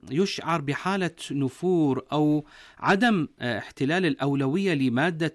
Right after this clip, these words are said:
الأدب و، آه، الف-، الفروع الأدبية لدى الطلاب في، آه، المدارس؟ يعني لا نجد، آه، الأغلبية يرغبون إلى مثلا متابعة الأدب في، آه،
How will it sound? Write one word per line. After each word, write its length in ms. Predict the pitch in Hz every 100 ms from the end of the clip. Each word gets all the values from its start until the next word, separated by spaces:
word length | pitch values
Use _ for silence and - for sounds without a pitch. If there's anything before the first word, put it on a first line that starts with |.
| -
الأدب 640 | 123 165 147 147 139 123
و، 280 | 117 117 117 - _ - - _
آه، 420 | - 113 110 98
الف-، 200 | 110 110
الفروع 440 | - 104 120 139 156
الأدبية 680 | 143 120 120 123 170 151
لدى 300 | 143 214 202
الطلاب 640 | 185 139 - 151 143 185 190
في، 320 | - 147 147 - - _ _
آه، 340 | 120 131 127 123
المدارس؟ 800 | 127 131 127 123 156 196 117 -
يعني 420 | 127 131 135 131 - - _ -
لا 460 | 135 147 202 220
نجد، 400 | 214 226 202 165 175 170 165 - _
آه، 760 | 143 135 127 120 113 - - -
الأغلبية 640 | 139 151 151 151 151 202
يرغبون 500 | 202 170 143 147 196
إلى 340 | - 156 151 151
مثلا 380 | 135 139 139 135 123
متابعة 500 | 131 143 135 147 147
الأدب 640 | 151 139 143 147 143 131 127
في، 380 | - 127 127 120 - - _
آه، 420 | 117 120 113 90